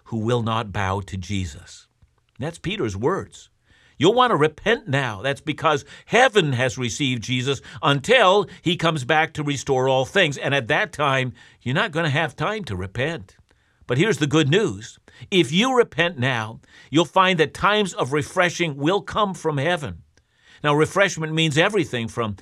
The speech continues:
forgiveness of sins and the gift of regeneration to the adoption into the family of God to the gift of the Holy Spirit. Now, with that, let's follow along to the end of Peter's sermon. And here I'm reading verses twenty-two to twenty-six. Moses said,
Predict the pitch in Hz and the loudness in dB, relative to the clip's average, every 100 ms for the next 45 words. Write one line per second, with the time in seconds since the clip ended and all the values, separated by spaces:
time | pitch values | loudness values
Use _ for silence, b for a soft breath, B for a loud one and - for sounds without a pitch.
0 | b b - 127 143 156 156 - 151 - | b b -6 -2 0 0 -2 -4 -6 -4
1 | - 143 101 107 107 135 - 131 120 120 | -4 -4 -4 -6 -4 -4 -4 -4 -4 -4
2 | 113 139 131 135 156 123 104 95 b b | -2 0 0 0 -2 -4 -6 -8 b b
3 | 139 135 139 127 175 269 - 151 139 135 | -4 2 2 4 4 2 -2 -4 -2 -4
4 | 120 156 160 160 160 123 160 165 123 107 | -2 0 2 2 2 2 0 0 -2 -6
5 | b b - 113 101 135 - 107 107 123 | b b -10 -8 -6 -6 -6 -6 -4 -4
6 | 110 - - 123 98 87 _ _ _ _ | -6 -8 -6 -6 -6 -10 _ _ _ _
7 | _ _ _ 113 117 139 143 131 110 - | _ _ _ -6 -2 0 0 -2 -6 -12
8 | - - 143 131 123 127 127 120 117 117 | -20 0 2 4 2 2 0 -2 -2 -2
9 | 110 - 120 98 92 117 104 92 87 - | -2 -6 -6 -6 -4 -2 -2 -4 -8 -12
10 | b b b 113 110 113 117 104 107 101 | b b b -4 -2 -2 -2 -4 -6 -8
11 | - 117 107 104 107 95 107 95 90 - | -6 -6 -6 -6 -8 -6 -6 -6 -8 -10
12 | 101 - - - _ _ _ _ _ _ | -10 -12 -20 -20 _ _ _ _ _ _
13 | _ _ _ 107 135 135 117 - 139 107 | _ _ _ 0 2 2 -2 -2 -2 -2
14 | 98 | -4